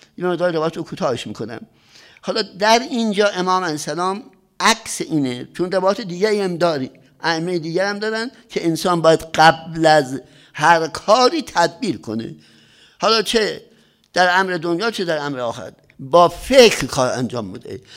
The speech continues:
اگر انسان عقل خودش رو، فکر خودش رو به کار انداخت و فهمید دنیا، حقیقت دنیا رو فهمید،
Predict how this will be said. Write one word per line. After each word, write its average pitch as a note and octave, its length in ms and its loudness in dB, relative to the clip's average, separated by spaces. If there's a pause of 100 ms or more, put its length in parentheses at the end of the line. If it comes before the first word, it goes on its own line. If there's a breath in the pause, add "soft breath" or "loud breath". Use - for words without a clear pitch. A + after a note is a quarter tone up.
(200 loud breath)
اگر A#3+ 400 4
انسان E3 580 -6
عقل A3 340 2
خودش C3+ 320 -8
رو، C3 60 -8
فکر - 320 -10
خودش D3 240 -8
رو C#3 60 -10
به D3 80 -8
کار D3 220 -4
انداخت D#3 600 2 (400 loud breath)
و G3 160 6
فهمید G3+ 680 0
دنیا، F#3 600 8 (260 loud breath)
حقیقت G3+ 640 2
دنیا G#3 440 2
رو B3 100 2
فهمید، F3+ 560 -2